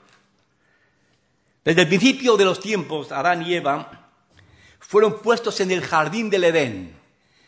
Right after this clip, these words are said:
que algunos están discutiendo ahora si estaba en Jerusalén o estaba en Babilonia. Nos da igual, ¿eh? Lo cierto es que ellos fueron puestos ahí en el jardín del Edén y no fue para que edificasen rascacielos como en Nueva York.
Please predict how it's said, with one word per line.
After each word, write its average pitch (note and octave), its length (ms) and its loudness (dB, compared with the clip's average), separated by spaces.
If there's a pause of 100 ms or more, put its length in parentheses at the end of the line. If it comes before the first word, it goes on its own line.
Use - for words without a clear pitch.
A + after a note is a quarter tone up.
(240)
que - 100 -4
algunos F3+ 320 -2
están F#3+ 200 -2
discutiendo F3 520 -4
ahora F#3 160 2
si D#3 120 -6
estaba E3 320 0
en D3+ 140 -2
Jerusalén D3+ 680 -4
o C#3 100 -4
estaba D3 280 -4
en C#3 100 -2
Babilonia. C3 720 -4 (880)
Nos D3+ 180 -4
da G#3 80 2
igual, E3+ 400 -2 (760)
¿eh? E3 200 -10
Lo C#3 140 -8
cierto A3 260 -2
es - 140 -2
que F#3 340 -4
ellos F#3+ 160 -2
fueron G#3 220 2
puestos G3+ 240 -4
ahí F#3+ 80 -2
en G#3 60 -4
el F#3+ 60 -6
jardín F#3 240 -2
del F3+ 100 -2
Edén F3+ 240 -2 (220)
y - 120 2
no A3+ 120 4
fue A#3 200 2
para G3 200 0
que - 80 -6
edificasen E3+ 500 -4
rascacielos E3+ 560 -4
como D3+ 180 -4
en D3 60 -4
Nueva C#3 220 -2
York. C#3 300 0